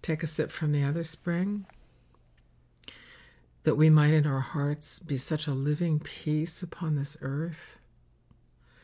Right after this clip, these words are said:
that all the well springs of God everywhere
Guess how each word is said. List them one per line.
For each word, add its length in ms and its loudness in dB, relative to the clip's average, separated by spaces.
that 140 -2
all 260 2
the 100 2
well 260 0
springs 560 -4
of 140 -8
God 360 -8
everywhere 640 -4